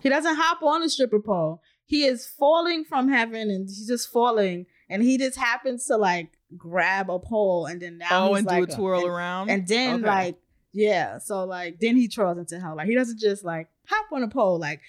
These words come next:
Speaker 1: he's falling from heaven and then he,
Speaker 2: Mm-hmm.
Speaker 1: his hand, like, grabs a pole and then all of a sudden the motherfucker's pole dancing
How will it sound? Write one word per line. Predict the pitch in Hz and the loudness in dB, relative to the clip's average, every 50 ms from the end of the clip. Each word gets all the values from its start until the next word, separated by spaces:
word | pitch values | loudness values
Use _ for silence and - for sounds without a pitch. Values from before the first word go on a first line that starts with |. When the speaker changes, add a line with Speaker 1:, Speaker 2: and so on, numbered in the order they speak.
| - _ _ _ | -20 _ _ _
Speaker 1:
he's | - 208 208 - | -10 -8 -8 -8
falling | - - 285 285 294 311 330 330 330 330 | -2 2 4 4 6 6 4 2 0 0
from | - 330 311 320 349 359 | 0 -2 0 0 0 0
heaven | 320 254 233 220 214 202 208 202 196 196 226 240 _ _ _ - | 2 2 2 0 0 -2 -6 -6 -6 -10 -12 -14 _ _ _ -8
and | 202 202 | -4 0
then | 185 214 220 226 | 2 2 2 2
he, | - 196 214 240 | 0 -2 -2 -2
Speaker 2:
Mm-hmm. | 277 294 | -2 -4
Speaker 1:
his | 214 208 - | -4 -4 -2
hand, | 254 233 233 233 226 220 | -2 -2 0 -2 -2 -2
like, | 208 190 190 175 175 170 | -2 -2 -2 -2 -4 -6
grabs | 180 185 180 185 196 202 196 | -6 -2 0 0 0 0 -2
a | 208 202 | -6 -4
pole | - 240 214 180 175 170 170 160 | 0 0 2 2 2 -2 -4 -6
and | 127 170 | -8 -10
then | 185 180 | -8 -6
all | 190 196 202 | -4 -2 -2
of | 202 196 | -4 -4
a | 196 | -6
sudden | - - 196 175 170 170 | -2 0 0 0 0 -4
the | 170 | -10
motherfucker's | 175 180 185 185 185 185 - 185 175 170 170 160 _ | -12 -10 -8 -6 -8 -6 -6 -8 -10 -10 -10 -18 _
pole | - 214 196 190 190 | -2 -2 -2 -2 -2
dancing | 170 175 170 165 165 - 180 170 160 156 | -4 -6 -8 -8 -12 -14 -16 -16 -16 -16